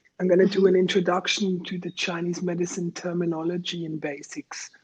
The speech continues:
Speaker 1: right
Speaker 2: Mm-hmm.
Speaker 1: at the beginning of the course. And, but because it's, it's for people who already know something, it's for people who know nothing. It's
Speaker 2: Mm-hmm.
Speaker 1: really between those two. It's not for specialists at all. It's for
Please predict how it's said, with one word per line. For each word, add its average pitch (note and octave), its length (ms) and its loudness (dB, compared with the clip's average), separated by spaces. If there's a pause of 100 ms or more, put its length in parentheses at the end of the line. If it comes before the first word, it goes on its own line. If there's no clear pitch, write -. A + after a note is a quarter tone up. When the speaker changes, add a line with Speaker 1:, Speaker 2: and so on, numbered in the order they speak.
(360)
Speaker 1:
right E3+ 300 4
Speaker 2:
Mm-hmm. F#3 80 2
Speaker 1:
at F3 100 -2
the F#3 80 -6
beginning E3+ 440 2
of E3 160 -8
the E3+ 100 -10
course. D#3+ 540 -8 (640)
And, F3+ 460 2 (720)
but G#3+ 200 4
because A#3 480 4
it's, - 340 0
it's G3+ 200 0
for G#3 140 2
people G#3 320 0
who G3+ 200 6
already G3 520 6
know B3+ 200 2
something, A#3+ 440 2
it's G#3 100 2
for F#3 140 -6
people F#3+ 320 -4
who F3+ 120 -2
know F3 180 -2
nothing. E3 520 -4 (720)
It's G3 200 6
Speaker 2:
Mm-hmm. G3 80 6
Speaker 1:
really A3 280 10
between G3 1000 4
those F3+ 360 6
two. F3 280 2
It's D#3 240 -6
not G#3+ 200 4
for G#3 300 -2
specialists A3 760 0
at F3 140 0
all. F3 240 -2
It's E3+ 220 -6
for F3 200 -6